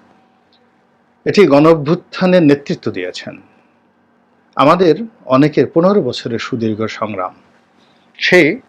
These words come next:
সংগ্রামের যে পূর্ণতা, সেই পূর্ণতা তরুণদের হাত ধরে হয়েছে। এবং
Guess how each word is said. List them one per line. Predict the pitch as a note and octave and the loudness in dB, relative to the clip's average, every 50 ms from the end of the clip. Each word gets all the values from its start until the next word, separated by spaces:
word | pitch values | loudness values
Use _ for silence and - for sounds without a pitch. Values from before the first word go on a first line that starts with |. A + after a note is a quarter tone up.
| _ _ _ _ _ _ _ _ _ _ _ _ | _ _ _ _ _ _ _ _ _ _ _ _
সংগ্রামের | - - - - E3 E3+ F#3 A3+ B3+ A#3 F3 E3 G3 F#3+ | -12 -4 -2 0 2 2 4 2 4 4 2 2 2 2
যে | C#3 C3+ | 0 -2
পূর্ণতা, | - - - G#3 A#3 A3 E3+ B2+ - F2 E2+ - - - _ _ _ _ _ _ _ _ | -2 2 4 4 6 6 4 2 -2 -8 -14 -16 -18 -20 _ _ _ _ _ _ _ _
সেই | - - D3 B2+ | -4 -2 -2 -2
পূর্ণতা | - - B2+ A#2 A2+ G#2 - E3+ A#3+ - - _ _ _ _ _ _ | 0 -2 -2 -2 -2 -2 -2 -2 -2 -2 -6 _ _ _ _ _ _
তরুণদের | - D3 C3 C3 B2 A2+ A#2 A2 G#2+ - | 2 2 2 2 2 0 0 -2 -2 -4
হাত | - - - - A#2 A2+ G#2+ G#2 G2 | -10 -16 -8 -6 -4 -4 -4 -6 -14
ধরে | G2 F#2+ G#2+ G#2 | -12 -10 -10 -10
হয়েছে। | F#2 - - G2 F2+ - - - - - _ _ _ _ _ _ _ _ _ _ _ _ _ _ _ _ _ _ _ _ _ _ _ _ _ - | -10 -12 -16 -18 -16 -14 -16 -18 -18 -18 _ _ _ _ _ _ _ _ _ _ _ _ _ _ _ _ _ _ _ _ _ _ _ _ _ 2
এবং | E3 F#3 B3 A3+ G3+ A#3 C4 C#4+ D4 C#4 | 4 4 6 4 4 2 0 -2 -4 -8